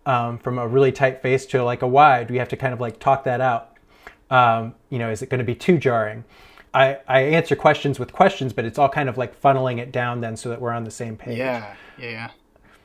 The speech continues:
Speaker 2: So let's say
Speaker 1: Um,
Speaker 2: I come
Speaker 1: so
Speaker 2: in and I'm like, "Okay, so we're gonna shoot this scene. I, I know I want it on shoulder mount, so I sorta want that shaky, but not too shaky feeling to it.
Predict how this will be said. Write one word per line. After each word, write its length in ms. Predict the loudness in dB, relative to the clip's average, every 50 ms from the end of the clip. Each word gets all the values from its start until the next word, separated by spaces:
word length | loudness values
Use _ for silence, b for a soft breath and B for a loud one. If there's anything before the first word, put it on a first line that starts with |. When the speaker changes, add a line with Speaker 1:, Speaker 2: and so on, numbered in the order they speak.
| b b _ _ b b b b b _ -16 -6
Speaker 2:
So 180 | 2 4 6 8 8
let's 200 | 8 6 6 6
say 80 | 6 6
Speaker 1:
Um, 60 | 6
Speaker 2:
I 40 | 4
come 220 | 4 2 4 4
Speaker 1:
so 60 | 6
Speaker 2:
in 120 | 4 4 4
and 100 | 4 4
I'm 160 | 4 4 4
like, 320 | 4 2 2 0 -2 -4 -4
"Okay, 340 | -4 -2 0 2 2 2 2
so 200 | 0 0 0 0
we're 140 | 2 2 2
gonna 140 | 2 2 0
shoot 220 | 0 0 -2 -2 -2
this 160 | -4 -6 -4
scene. 240 | -4 -4 -4 -2 0
I, 240 | 0 0 0 0 0 -2
I 140 | -2 0
know 280 | 0 2 2 4 4 4
I 120 | 4 4
want 280 | 4 4 2 2 2 2
it 180 | 0 -2 -4 -4
on 440 | -4 -2 -2 -2 -2 -4 -6 -10 -12 b b b b b b b b b b b
shoulder 460 | b -2 2 4 4 6 6 4 4
mount, 380 | 2 4 4 2 2 0 -4 -8
so 120 | -4 -4
I 60 | -4
sorta 280 | -2 -2 0 2 2 2
want 240 | 2 2 0 0 0
that 180 | -2 -4 -4 -2
shaky, 420 | 0 2 4 2 2 2 0 0 2
but 140 | 0 0
not 240 | 2 2 0 0 0
too 200 | -2 -2 0 0
shaky 400 | 0 2 2 2 2 0 -4 -6
feeling 420 | -6 -4 -4 -4 -2 -2 -2 -4 -4
to 200 | -4 -4 -2 -2
it. 220 | -2 -2 -4 -6